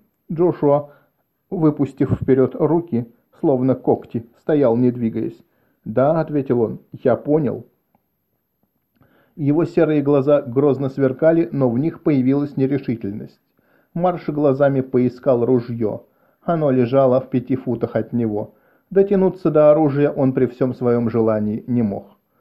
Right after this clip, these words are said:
«Хорошо», — отозвался Дэймон Джулиан. «А теперь почему бы нам всем не устроиться с большим комфортом?» Марш услышал, как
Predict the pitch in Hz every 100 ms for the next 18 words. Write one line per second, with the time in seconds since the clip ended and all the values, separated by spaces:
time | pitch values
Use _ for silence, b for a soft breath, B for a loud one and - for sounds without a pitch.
0 | _ _ _ - 247 196 - - 98 101
1 | - _ 131 117 120 131 120 120 123 120
2 | 113 113 110 113 107 117 - b b b
3 | 226 226 226 202 196 - 190 190 127 120
4 | 123 - 160 143 135 131 - 156 160 151
5 | - 135 139 123 143 151 139 135 131 135
6 | 131 139 131 - 135 - _ b b b
7 | 131 135 135 139 - 175 117 110 123 120
8 | -